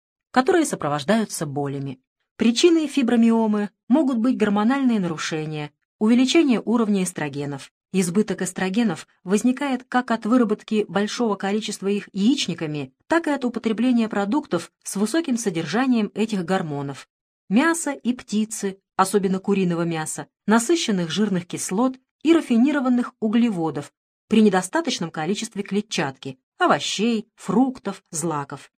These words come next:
Возникновению фибромиомы способствуют также лишний вес, малая двигательная активность,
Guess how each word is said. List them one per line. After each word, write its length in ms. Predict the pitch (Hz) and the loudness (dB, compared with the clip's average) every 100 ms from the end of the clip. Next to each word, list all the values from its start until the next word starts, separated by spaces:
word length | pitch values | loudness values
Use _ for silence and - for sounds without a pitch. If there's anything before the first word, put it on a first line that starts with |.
| _ _ _ - | _ _ _ 0
Возникновению 840 | 190 190 185 185 185 208 196 185 | 0 2 0 -2 0 0 0 -2
фибромиомы 800 | - 196 180 160 160 262 190 - - | -2 0 0 -2 0 2 0 -4 -16
способствуют 760 | - 226 233 294 - 240 233 | -2 0 0 -6 -4 -2 -2
также 420 | - 233 202 214 214 _ | -2 -2 0 -2 -4 _
лишний 400 | - 294 - 160 | 0 2 2 -4
вес, 380 | 139 160 165 - _ | -4 -4 -6 -10 _
малая 420 | 226 311 277 262 | 4 4 4 -2
двигательная 600 | 185 247 226 220 208 202 | 2 0 0 -2 -2 -2
активность, 760 | - 190 - 180 175 165 170 | -4 -6 -4 -6 -4 -4 -8